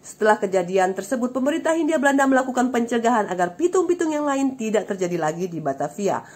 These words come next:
Bahkan karena ketakutannya, makam si Pitung setelah kematiannya dijaga oleh pemerintah Belanda agar tidak diziarahi oleh masyarakat pada waktu itu. Ada beberapa orang mengklaim bahwa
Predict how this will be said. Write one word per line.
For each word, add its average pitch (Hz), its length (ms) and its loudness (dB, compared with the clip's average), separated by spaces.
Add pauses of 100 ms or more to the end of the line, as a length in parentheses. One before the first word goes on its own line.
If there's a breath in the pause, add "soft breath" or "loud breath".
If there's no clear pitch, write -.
(200 loud breath)
Bahkan 185 320 0
karena 185 320 0
ketakutannya, 311 960 0 (320 loud breath)
makam 330 400 2
si 294 160 -4
Pitung 269 320 -2
setelah 247 320 -2
kematiannya 214 560 -2
dijaga 180 400 0
oleh 175 240 0
pemerintah 170 400 -2
Belanda 196 480 0
agar 170 320 0
tidak 175 320 -2
diziarahi 180 800 0 (320 loud breath)
oleh 285 320 4
masyarakat 254 720 -2
pada 165 400 0
waktu 131 640 -8
itu. 254 480 -8 (2250 loud breath)
Ada 320 560 -2
beberapa 240 400 2
orang 269 320 0
mengklaim 240 560 2
bahwa 202 240 0